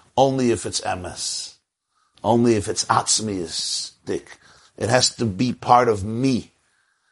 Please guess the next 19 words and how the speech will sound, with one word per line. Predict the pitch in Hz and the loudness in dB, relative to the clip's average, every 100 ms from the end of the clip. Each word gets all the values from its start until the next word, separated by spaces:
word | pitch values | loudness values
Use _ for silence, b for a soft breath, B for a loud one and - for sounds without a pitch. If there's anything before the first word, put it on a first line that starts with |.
| _ | _
It | - | -4
has | 120 123 | -2 -2
to | 113 | -4
be | 98 131 | -4 -2
who | 110 | 2
I | 107 | 2
really | 107 110 127 113 107 | 2 0 0 -2 -4
am. | 107 98 | -4 -6
'Cause | - 127 | -4 -2
who | 123 139 | 2 4
I | |
really | 139 160 190 170 165 | 6 6 6 4 4
am, | 175 151 | 4 4
that's | 147 - | 0 0
gonna | 147 135 | -2 -2
stay | - 156 156 | 2 4 4
with | 139 123 | 2 -2
me. | 127 117 - 139 139 139 135 123 113 131 131 123 127 113 123 120 123 113 110 127 104 104 101 - 90 90 - - b b b b b _ _ _ _ _ b - | -4 -4 -2 -2 -2 -4 -2 -2 0 0 0 -2 -4 -4 -4 -2 -2 -2 -4 -4 -4 -4 -6 -8 -16 -14 -16 -20 b b b b b _ _ _ _ _ b 4
Now, | 185 | 6